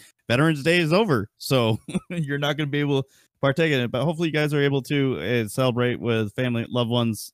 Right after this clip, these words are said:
um, who either are veterans or celebrating with you because you are a veteran. Um, I hope you guys enjoyed, stayed safe, been s-, went smart about it, and yeah, that's all I got for the outro.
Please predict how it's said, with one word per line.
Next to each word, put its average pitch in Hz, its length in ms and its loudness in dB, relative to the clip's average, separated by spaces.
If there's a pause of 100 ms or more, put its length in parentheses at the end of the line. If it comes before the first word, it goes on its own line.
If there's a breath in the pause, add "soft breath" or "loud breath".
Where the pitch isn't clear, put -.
um, 101 420 -4 (140)
who 117 300 0
either 113 280 0
are 120 160 0
veterans 123 380 0
or 101 320 -2 (180)
celebrating 107 500 0
with 107 220 -4
you 123 180 0
because 101 320 -4
you 107 200 -2
are 117 180 0
a 113 60 -2
veteran. 113 440 -2 (680)
Um, 98 420 -4 (180)
I 107 120 0
hope 107 160 -2
you 117 80 -2
guys 110 200 2
enjoyed, 117 380 -4
stayed 107 260 -4
safe, 120 260 -6 (100)
been 104 140 -4
s-, - 180 -18 (100)
went 107 320 -10
smart 127 460 -6
about 127 300 -4
it, 165 140 -8
and 107 260 -12 (640)
yeah, 185 180 -4 (300)
that's - 180 -12
all 143 80 -2
I 143 100 -2
got 143 140 -4
for 147 100 -12
the 139 100 -4
outro. 131 460 -4